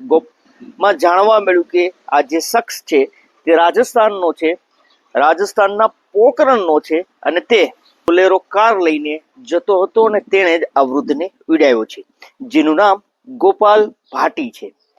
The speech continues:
પોલીસે આ ગોપાલસિંહ ભાટીની પૂછપરછ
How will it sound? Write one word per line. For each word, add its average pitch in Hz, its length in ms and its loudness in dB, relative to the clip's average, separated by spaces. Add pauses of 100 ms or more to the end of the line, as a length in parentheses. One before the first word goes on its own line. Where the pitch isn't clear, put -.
(420)
પોલીસે 247 420 4 (400)
આ 147 80 0
ગોપાલસિંહ 202 720 0
ભાટીની 185 580 -4 (340)
પૂછપરછ 147 560 0